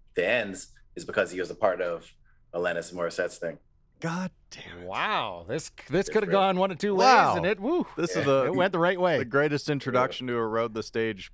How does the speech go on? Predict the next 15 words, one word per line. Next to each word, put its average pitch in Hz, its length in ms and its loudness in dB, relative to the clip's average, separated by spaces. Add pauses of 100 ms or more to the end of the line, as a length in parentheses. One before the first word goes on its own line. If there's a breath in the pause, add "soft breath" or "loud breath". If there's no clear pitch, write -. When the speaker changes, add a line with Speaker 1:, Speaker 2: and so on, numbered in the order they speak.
Speaker 2:
podcast 101 640 -2
episode 95 480 -4
ever. 101 240 -2
Denz, 135 340 -2
how's 147 220 2
it 139 80 -4
going, 113 240 0
man? 107 260 -2 (800 soft breath)
Speaker 1:
You 240 80 -6
know, 95 180 -2
I'm 107 260 -4
out 87 200 -2
here, 82 180 -2
you 82 120 -6
know, 87 280 -6